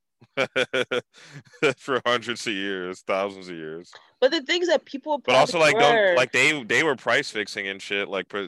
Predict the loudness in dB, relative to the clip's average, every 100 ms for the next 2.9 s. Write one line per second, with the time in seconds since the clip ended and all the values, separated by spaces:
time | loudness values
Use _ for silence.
0 | -8 -12 -6 -6 -6 -10 -14 -6 -6 -6
1 | -14 -8 -6 -4 -4 -2 -4 -6 _ _
2 | _ _ -2 2 4 4 0 -4